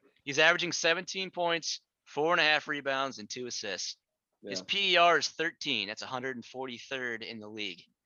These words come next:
Speaker 1: Uh, it's just, it's shocking
Speaker 2: He's
Speaker 1: that
Speaker 2: a,
Speaker 1: that, that
Speaker 2: he's
Speaker 1: is
Speaker 2: a
Speaker 1: what he is.
Speaker 2: solid, he's a solid starter, not anywhere close to an all-star, just a solid starter.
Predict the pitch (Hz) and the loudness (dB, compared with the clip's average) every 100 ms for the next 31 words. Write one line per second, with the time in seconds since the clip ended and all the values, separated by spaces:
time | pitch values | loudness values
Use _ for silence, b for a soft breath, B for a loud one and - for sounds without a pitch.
0 | _ b b b _ _ - 95 95 95 | _ b b b _ _ -10 -8 -6 -4
1 | 95 - _ 143 - 214 - - 170 - | -4 -6 _ -8 -2 -2 -2 -4 0 4
2 | - 220 - 143 107 - _ _ 143 165 | 6 6 4 2 -4 -10 _ _ -4 0
3 | 156 175 139 143 - 147 151 175 147 147 | 6 8 10 6 4 2 4 6 6 6
4 | 143 156 165 165 160 151 - 131 147 143 | 8 10 10 10 8 6 -2 -4 -2 0
5 | 127 - 127 135 139 127 - 117 107 98 | 0 4 6 6 6 2 -2 2 2 2
6 | 98 95 95 - 98 113 120 117 123 123 | -2 -4 -6 -10 -2 2 2 0 0 2
7 | 127 - 113 110 - 117 113 98 95 95 | 0 0 0 0 -2 -2 0 0 -2 -4
8 | 92 95 90 _ - 101 101 101 - 95 | -2 -4 -6 _ -8 -8 -6 -8 -4 -4
9 | 95 98 - 82 71 73 69 | -2 -4 -8 -10 -10 -10 -12